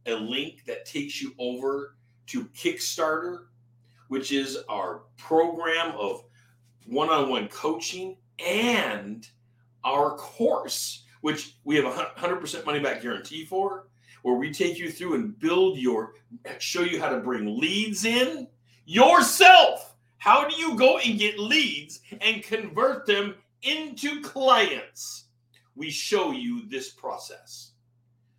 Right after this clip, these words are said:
We build your business with you.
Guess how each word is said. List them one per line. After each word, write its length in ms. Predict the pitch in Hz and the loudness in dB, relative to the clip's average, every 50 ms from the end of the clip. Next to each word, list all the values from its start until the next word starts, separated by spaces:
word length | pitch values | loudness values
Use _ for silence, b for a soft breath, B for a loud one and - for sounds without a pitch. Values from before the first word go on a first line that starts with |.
| _ _ _ _ _ - | _ _ _ _ _ -12
We 320 | 143 - - - 127 - - | -10 -10 -10 -10 -12 -2 4
build 560 | 185 202 226 226 220 208 185 175 - 147 143 - - - | 8 8 10 10 10 8 6 4 0 -4 -10 -12 -14 -10
your 380 | 147 151 160 151 143 127 - | -6 -4 -2 -2 -2 -2 -4
business 500 | 143 139 135 127 - 139 127 123 - - - - 123 | -4 -6 -6 -6 -8 -10 -10 -10 -12 -14 -16 -14 -14
with 460 | 120 127 175 190 190 - - - - | -8 -2 -2 0 -2 -2 -6 -14 -20
you. 120 | 87 - | -20 -20